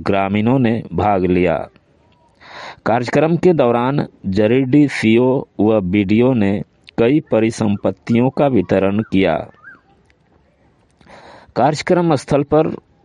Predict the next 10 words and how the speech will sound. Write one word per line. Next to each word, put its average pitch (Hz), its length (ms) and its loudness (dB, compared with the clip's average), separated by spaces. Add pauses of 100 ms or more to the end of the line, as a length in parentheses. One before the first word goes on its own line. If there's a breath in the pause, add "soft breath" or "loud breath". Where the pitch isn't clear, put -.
(280)
सर्वजन 110 720 0
पेंशन 107 500 -2
योजना, 101 560 0 (260)
जाति, 98 680 -2 (140)
आय, 95 360 0 (120)
आवासीय 95 580 0
प्रमाण 98 480 -2 (100)
पत्र, 107 400 -4 (1000 loud breath)
जमीन 120 500 -2
का 151 260 0